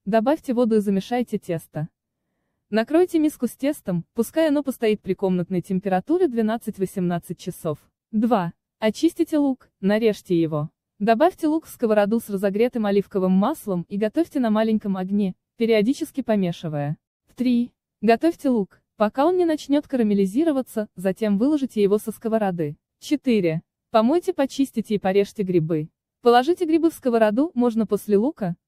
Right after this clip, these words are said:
по необходимости добавьте масло. Посолите, поперчите и посыпьте сушеным тимьяном.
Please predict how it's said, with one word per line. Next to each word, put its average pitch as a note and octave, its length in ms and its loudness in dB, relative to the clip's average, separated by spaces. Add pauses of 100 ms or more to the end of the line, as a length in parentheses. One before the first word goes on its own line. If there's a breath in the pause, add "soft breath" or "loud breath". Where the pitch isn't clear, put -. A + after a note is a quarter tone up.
по A#3 60 0
необходимости A3 800 0
добавьте A3+ 480 0
масло. E3+ 480 -4 (260)
Посолите, B3 540 2
поперчите A#3+ 560 -2
и C4 40 2
посыпьте A3 460 -2
сушеным G3 480 0
тимьяном. D#3+ 640 -2